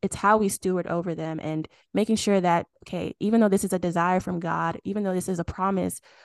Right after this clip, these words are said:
or a word that I've received fr-, uh, from God about, maybe he's giving you a really big vision of, uh, about your business or,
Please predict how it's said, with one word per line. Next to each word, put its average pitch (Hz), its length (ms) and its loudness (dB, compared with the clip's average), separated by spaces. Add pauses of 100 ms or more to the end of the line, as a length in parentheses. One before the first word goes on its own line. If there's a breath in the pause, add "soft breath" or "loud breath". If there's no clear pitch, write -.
(120)
or 180 140 2
a 180 40 2
word 185 280 2
that - 80 -2
I've 170 140 0
received 180 400 -4
fr-, - 220 -18
uh, - 140 -2
from 226 400 4
God 170 260 4
about, 175 400 0 (260)
maybe 262 260 2
he's 269 120 4
giving 262 220 4
you 247 80 4
a 214 40 2
really 202 220 2
big 196 160 -2
vision 175 380 -4
of, 175 120 -8 (280)
uh, 175 280 2
about 180 260 0
your 175 120 2
business 190 640 -4
or, 175 280 0